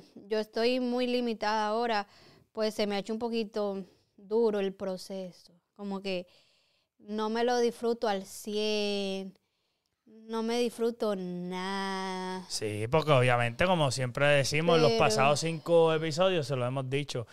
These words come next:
Speaker 2: Estamos en la última,
Speaker 1: <laughs>
Speaker 2: corillo.
Speaker 1: Estamos
Speaker 2: Puede
Speaker 1: en
Speaker 2: que
Speaker 1: el
Speaker 2: este sea el
Speaker 1: hospital.
Speaker 2: último podcast,
Speaker 1: <laughs>
Speaker 2: ¿me entiendes?
Speaker 1: So, pero yo sé que, que el otro año ya, cuando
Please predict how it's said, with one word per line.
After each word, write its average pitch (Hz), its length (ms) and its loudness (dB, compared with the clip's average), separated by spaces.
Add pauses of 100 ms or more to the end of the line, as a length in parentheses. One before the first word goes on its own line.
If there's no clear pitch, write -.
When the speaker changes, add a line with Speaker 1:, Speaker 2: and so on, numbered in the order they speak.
(140)
Speaker 2:
Estamos 240 300 6
en 277 60 6
la 262 160 6
última, 247 520 4
Speaker 1:
<laughs> 202 80 4
Speaker 2:
corillo. 247 440 6
Speaker 1:
Estamos - 80 8
Speaker 2:
Puede 185 160 8
Speaker 1:
en - 40 4
Speaker 2:
que 254 80 6
Speaker 1:
el 269 60 6
Speaker 2:
este 240 180 6
sea 233 160 6 (400)
el 220 60 6
Speaker 1:
hospital. 208 100 6
Speaker 2:
último 311 320 8
podcast, 196 400 4 (160)
Speaker 1:
<laughs> 427 160 0
Speaker 2:
¿me 151 80 -2
entiendes? 151 600 4 (800)
Speaker 1:
So, 233 720 6
pero 233 160 4
yo 220 160 0
sé 233 180 -2
que, 208 540 -2 (380)
que 240 120 -2
el 233 80 2
otro 233 280 2
año 240 300 2
ya, 208 240 0
cuando 196 520 -6